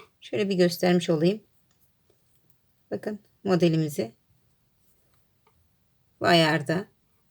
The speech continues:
Bu da kayamız. Arkadaşlar yaparken gene üç tane sık, e, iki zincir çekerek batacağız. Şurada başlangıcımızda tekrar ben size modeli göstererekten yapayım arkadaşlar. Bir tanesini yapmıştım.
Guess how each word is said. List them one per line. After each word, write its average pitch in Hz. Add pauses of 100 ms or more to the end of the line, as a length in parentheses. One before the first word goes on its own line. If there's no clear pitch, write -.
(280)
Bu 185
da 170 (260)
kayamız. 185 (1400)
Arkadaşlar 165 (460)
yaparken 202
gene 190 (300)
üç -
tane 190 (1200)
sık, -
e, 185
iki 196
zincir 190
çekerek 190
batacağız. 180 (180)
Şurada 190
başlangıcımızda 190
tekrar 175
ben 165
size 165
modeli 170
göstererekten 165
yapayım 165
arkadaşlar. 165
Bir 320
tanesini 190
yapmıştım. 185